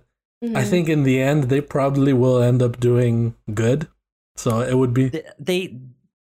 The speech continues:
Speaker 3: they seem to me like the kind of ca-, characters in Guardians of the Globe, and they're, they're like, like, "But why do we wanna stop him from des-, destroying the planet?"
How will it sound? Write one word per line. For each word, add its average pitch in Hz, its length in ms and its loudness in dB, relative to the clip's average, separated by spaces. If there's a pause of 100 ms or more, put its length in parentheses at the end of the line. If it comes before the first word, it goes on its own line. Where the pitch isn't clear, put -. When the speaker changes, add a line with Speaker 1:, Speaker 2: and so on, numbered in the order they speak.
(220)
Speaker 3:
they 147 100 -2
seem 226 260 -6
to 214 100 -8
me 165 180 -6
like 139 220 -6
the 127 40 -12
kind 120 240 -8
of 110 120 -8
ca-, - 240 -8
characters 107 840 -8
in 95 460 -8 (160)
Guardians 104 480 -4
of 90 180 -8
the 92 80 -10
Globe, 92 840 -6
and 87 240 -8
they're, 92 260 -6
they're 92 220 -6
like, 85 320 -6 (280)
like, 87 220 -16 (240)
"But 147 160 -4
why 156 320 -6
do 208 80 -4
we 208 140 -2
wanna 202 400 -2
stop 196 340 -6
him 185 180 -4
from 180 200 -2
des-, - 320 -6
destroying 170 640 -4
the 180 60 -2
planet?" 220 440 -6